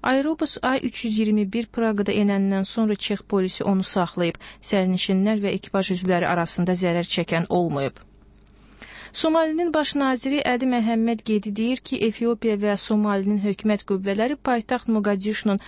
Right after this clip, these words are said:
bəzi hissələrini yenidən ələ keçiriblər. Moqadişunu saxlayan islamçı qüvvələrin bundan qabaq şəhərdən çıxdığı bildirilir. B M T Təhlükəsizlik Şurası Somalidə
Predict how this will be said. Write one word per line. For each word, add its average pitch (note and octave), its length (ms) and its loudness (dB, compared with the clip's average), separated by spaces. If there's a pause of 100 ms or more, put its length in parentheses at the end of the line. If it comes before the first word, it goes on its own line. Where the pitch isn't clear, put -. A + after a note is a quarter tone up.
(260)
bəzi A3 320 0
hissələrini G3+ 680 0
yenidən F#3 420 0
ələ F#3 300 0
keçiriblər. D#3 580 0 (400)
Moqadişunu C#4+ 640 0
saxlayan A#3 560 0
islamçı A3 400 0
qüvvələrin G#3 580 0
bundan G#3 380 2
qabaq G3 360 -2
şəhərdən G3 360 0
çıxdığı F#3+ 440 -2
bildirilir. D3+ 640 0 (800)
B A#3+ 200 4
M C#4 60 0
T D4 80 -2
Təhlükəsizlik A#3+ 880 0
Şurası G#3+ 320 0
Somalidə A3 560 2